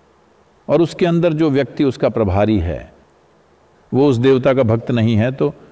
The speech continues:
ये एक मर्डर है। ऐसा हो रहा है। एक बार जब वहां खड़ा व्यक्ति, उनके दिल उस देवता के लिए नहीं धड़कते,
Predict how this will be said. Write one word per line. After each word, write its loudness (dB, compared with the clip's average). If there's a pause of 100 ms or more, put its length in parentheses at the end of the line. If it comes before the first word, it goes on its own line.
(320)
ये 4
एक 0
मर्डर 0
है। -12 (1120)
ऐसा -2
हो -4
रहा -10
है। -20 (1400)
एक 2
बार 4
जब 2
वहां 2
खड़ा 0
व्यक्ति, -2 (1120)
उनके 0
दिल -2
उस -4
देवता 0
के -6
लिए -2
नहीं -4
धड़कते, -10